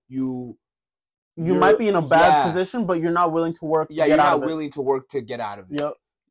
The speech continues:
Speaker 1: Exactly. And I think w-, what she's trying to see is say, and I hope this is what she's trying to say, is, like, a lot of people are complacent.
Speaker 2: Yeah.
Speaker 1: They're okay being where they are.
Speaker 2: Yeah.
Speaker 1: But I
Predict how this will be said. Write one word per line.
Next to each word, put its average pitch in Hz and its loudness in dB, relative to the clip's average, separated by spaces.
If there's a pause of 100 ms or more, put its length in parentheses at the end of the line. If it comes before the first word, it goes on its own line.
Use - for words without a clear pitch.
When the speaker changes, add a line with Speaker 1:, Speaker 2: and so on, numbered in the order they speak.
(140)
Speaker 1:
Exactly. 131 -6
And 143 -4
I 139 2
think 180 -6
w-, 127 -10
what 147 -4
she's 135 -12
trying 151 0
to 127 -6
see 156 -8
is 127 -10
say, 160 -6 (200)
and 131 -10
I 120 -8
hope 170 -6
this 147 -12
is 147 -12
what 127 -12
she's 113 -18
trying 113 -16
to 107 -18
say, 113 -14
is, 98 -16
like, 101 -18 (300)
a 131 -10
lot 147 -4
of 151 -8
people 143 -6
are 110 -8
complacent. - -20 (140)
Speaker 2:
Yeah. 139 -4
Speaker 1:
They're 131 -4
okay 147 -2
being 127 -10
where 117 -6
they 92 -14
are. 92 -20
Speaker 2:
Yeah. 135 -8
Speaker 1:
But 143 -2
I 131 -4